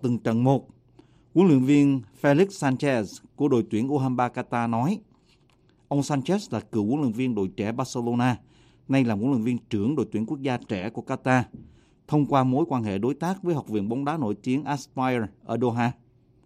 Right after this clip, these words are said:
Với sự phát triển nhanh chóng của lớp cầu thủ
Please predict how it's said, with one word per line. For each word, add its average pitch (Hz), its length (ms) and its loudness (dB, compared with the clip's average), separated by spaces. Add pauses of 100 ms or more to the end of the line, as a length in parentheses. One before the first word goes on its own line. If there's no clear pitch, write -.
(680)
Với 214 100 6
sự 175 140 2
phát 196 200 -2
triển 143 180 2
nhanh 156 200 2
chóng 165 220 -2
của 123 140 0
lớp 147 240 2
cầu 110 100 -4
thủ 131 180 -8